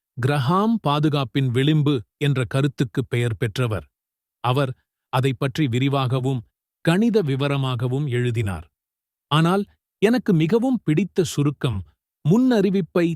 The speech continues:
தேவையற்றதாக மாற்றுவதே பாதுகாப்பின் விளிம்பின் நோக்கம்"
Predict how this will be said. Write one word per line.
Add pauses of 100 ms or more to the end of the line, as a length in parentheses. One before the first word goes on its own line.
(160)
தேவையற்றதாக
மாற்றுவதே (480)
பாதுகாப்பின் (120)
விளிம்பின்
நோக்கம்"